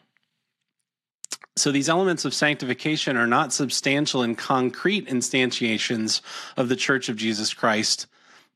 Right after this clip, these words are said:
apart from the Catholic Church. Rather, they are an admittance that moves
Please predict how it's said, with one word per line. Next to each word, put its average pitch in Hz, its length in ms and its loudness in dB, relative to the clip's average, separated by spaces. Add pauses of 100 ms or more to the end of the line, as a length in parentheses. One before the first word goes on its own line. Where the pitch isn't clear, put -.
(200)
apart 175 500 0
from 131 220 -2
the 117 80 -4
Catholic 107 340 -4
Church. 123 320 0
Rather, 170 300 4
they 156 240 2
are 135 260 2
an 127 80 2
admittance 123 680 0
that 123 260 2
moves 147 720 0